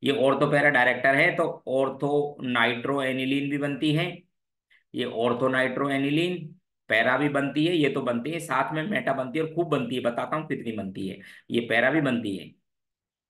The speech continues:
और तीसरा product मेटा बनता है इसमें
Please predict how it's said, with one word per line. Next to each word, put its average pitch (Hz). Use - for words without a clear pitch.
और 143
तीसरा 139
product 139
मेटा 113
बनता 98
है 95
इसमें 92